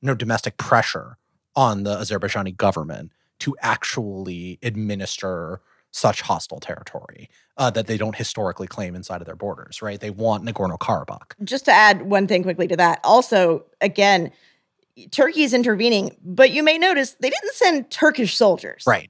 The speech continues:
Speaker 2: <laughs> Right? They sent Syrian mercenary <laughs> fighters. So not even, like, their own people. They were just like, "Yeah, we'll send these other guys over there," right? Li-, like little green men. Um, <laughs> so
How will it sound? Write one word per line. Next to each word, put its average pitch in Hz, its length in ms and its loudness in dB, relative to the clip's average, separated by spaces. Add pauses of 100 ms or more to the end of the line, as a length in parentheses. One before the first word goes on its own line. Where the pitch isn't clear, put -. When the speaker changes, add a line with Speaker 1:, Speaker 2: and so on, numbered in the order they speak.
Speaker 2:
<laughs> 208 80 0
Right? 240 320 8 (200)
They 254 140 8
sent 370 380 4 (380)
Syrian 330 540 4
mercenary 247 540 2
<laughs> 208 120 0
fighters. 160 440 -2 (220)
So 240 280 4
not 254 320 6
even, 330 280 2
like, 269 140 2
their 220 340 4
own 226 240 4
people. 180 440 0
They 190 120 6
were 190 100 0
just 190 160 -6
like, 196 160 2
"Yeah, 202 100 4
we'll 208 120 2
send 247 200 -2
these 190 140 0
other 214 220 0
guys 269 260 0
over 277 160 -4
there," 285 280 2
right? 254 320 0
Li-, 208 220 -2
like 185 140 -4
little 196 260 2
green 185 220 0
men. 190 300 -2 (460)
Um, 185 380 4 (160)
<laughs> - 200 2
so 226 520 2